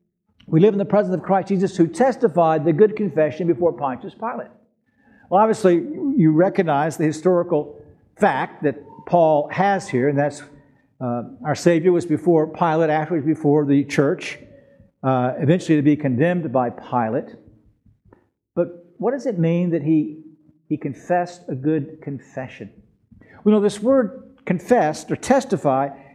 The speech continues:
is the same word in Greek that means martyred. And you could say that he testified unto his martyrdom.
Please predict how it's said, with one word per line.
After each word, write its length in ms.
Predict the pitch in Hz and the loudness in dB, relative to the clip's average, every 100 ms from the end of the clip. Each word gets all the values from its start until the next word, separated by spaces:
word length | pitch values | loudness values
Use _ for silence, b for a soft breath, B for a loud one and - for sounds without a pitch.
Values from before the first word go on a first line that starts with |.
| B | B
is 160 | 170 165 | 0 0
the 60 | |
same 320 | 170 247 247 220 | -2 2 4 6
word 160 | 202 | 4
in 60 | 185 | 4
Greek 240 | 185 185 | 4 4
that 100 | 185 | 0
means 340 | 165 160 143 - | 0 -2 -4 -6
martyred. 640 | 143 151 165 131 92 - - _ _ _ _ _ _ | -4 0 0 -2 -6 -10 -20 _ _ _ _ _ _
And 100 | 147 | 0
you 60 | 156 | 2
could 200 | 262 208 | 0 -2
say 280 | - 131 | -2 0
that 80 | 143 | 0
he 80 | 139 | -2
testified 640 | 139 196 196 170 175 165 175 | 0 -4 -4 -2 -2 -2 -2
unto 400 | 170 156 160 143 | -2 0 0 2
his 340 | 147 135 - - - - | 0 -2 -6 -20 -20 -12
martyrdom. 720 | 143 139 156 143 113 101 | -6 -4 -2 -2 -4 -6